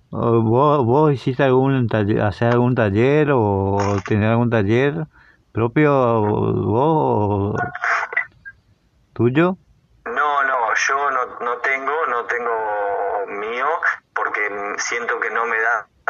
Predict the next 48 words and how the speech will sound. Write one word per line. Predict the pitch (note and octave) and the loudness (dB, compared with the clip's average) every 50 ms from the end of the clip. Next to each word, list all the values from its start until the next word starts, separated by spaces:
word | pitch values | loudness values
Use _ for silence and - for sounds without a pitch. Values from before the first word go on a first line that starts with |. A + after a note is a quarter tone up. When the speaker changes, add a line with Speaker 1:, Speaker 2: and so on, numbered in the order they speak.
| - - B2+ B2 | -6 -6 -4 -4
Speaker 2:
la | - - - - | -4 -4 -4 -4
cara | - A#2 A#2+ A#2+ A#2 A#2 A2+ | -4 -4 -2 -2 -2 -2 -2
todavía | A2+ A#2 A2 A2+ C3 C3+ B2+ - - | -4 -4 -2 -2 -2 -4 -4 -4 -4
para | B2+ - A2 A2+ | -4 -2 -2 -2
hacerlo, | - - D#3+ D#3+ - | -2 0 0 0 2
Speaker 1:
<laughs> | - F3+ D3+ C3+ D3+ D3 | 2 2 2 2 0 0
Speaker 2:
pero | D#3 C#3 C3 A#2+ - | 0 0 0 0 0
puedo | - - - - - - - - _ _ _ - - | -2 -2 -2 -4 -6 -8 -12 -20 _ _ _ -10 -2
Speaker 1:
Bueno, | - C3+ E3 F#3 F3 D3 | 2 2 4 4 4 4
pero, | C3 A#2 A2+ G#2+ G#2 G#2 G2+ G#2 | 4 4 6 6 4 4 4 4
Speaker 2:
quedarme | G#2+ G#2+ A2 A2 A2 | 2 4 4 4 4
a | A2 | 2
Speaker 1:
eh, | A2 - | 2 2
Speaker 2:
escribir, | - - G#2+ G#2+ G#2+ A#2 A2 G#2 - - A#2+ - | 0 -2 -2 -4 -4 -4 -6 -6 -10 -10 -6 -4
Speaker 1:
eh, | - A2+ A2 A2 A2+ A2 G#2+ | -2 2 4 4 4 4 4
Speaker 2:
quedarme | G#2 A2 A2+ | 2 0 2
Speaker 1:
si, | A#2+ A#2 A#2 A#2 A2 | 4 4 6 6 6
Speaker 2:
a | G#2+ G#2+ | 4 2
hacer. | G#2 - C#3+ C#3 | 2 0 0 0
Speaker 1:
si | A#2+ G#2+ | 0 0
te | - B2+ A2 - | 2 2 2 4
sale | - C3 C3+ D3 D3+ D3 | 4 2 4 4 4 4
lo | C#3 C#3 C3+ | 4 4 4
de | C3 | 4
la | C3 B2+ | 4 4
novela | B2 A#2+ A#2 A2+ B2 C3 C#3 C#3+ | 4 4 4 4 4 4 4 4
ilustrada, | C#3 C#3 B2+ G#2+ - - B2+ C3+ D3+ E3 E3+ D#3+ | 4 4 2 2 0 0 2 2 4 4 4 2
puedes | C3 B2+ B2+ B2 B2 B2 | 2 2 4 4 4 4
empezar | B2 B2 B2 G#2+ - B2+ B2+ C3+ | 2 0 0 0 2 2 2 2
a | B2+ A#2 | 2 2
hacer | G#2+ - B2+ A#2+ | 0 2 2 2
un | A#2+ B2 A#2+ | 2 2 2
taller | A#2 G#2+ G2+ A2 A2+ A#2 A2+ | 2 2 2 4 4 4 4
de | A2+ A#2+ D3+ | 4 4 4
eso | F3 - - E3 C3+ | 2 2 0 0 0
también, | C#3 C3 C#3 D3+ F#3 G3 F3+ C#3+ A#2+ G#2+ G#2+ | 2 0 2 2 2 2 2 0 0 0 0
Speaker 2:
<laughs> | A2 G#2+ A2 G#2 A2 G#2+ G#2 | 2 2 4 4 2 2 2
Speaker 1:
eh, | G2 F#2+ | 0 2
ya | A#2 A#2 | 0 0
que | G#2 A2 B2+ A#2 A#2 B2+ | 2 2 2 4 4 4
es | B2 | 4
innovación. | B2 B2 A#2 A2 G#2 G#2 - - C#3 D3 E3 E3+ F3+ - - - - - - - | 4 4 2 2 2 0 0 0 0 0 0 0 -2 -6 -10 -20 -20 -14 -8 -6
Speaker 2:
Puede | - A4 A4+ A#4+ B4+ A#4+ - | -4 -2 -2 -2 -2 -2 -4
ser, | - - F#4+ | -4 -2 -2
eh, | G3+ F#3+ E3 C3 A2 F#2+ - - - A#2+ B2 - | -2 0 0 0 -2 -2 -2 -4 -4 -4 -4 -4
puede | - F#3+ G3 | -2 -4 -2
ser | F#3+ F#3+ F#3+ F#3+ | -2 0 0 0
en | F3+ E3 | 0 0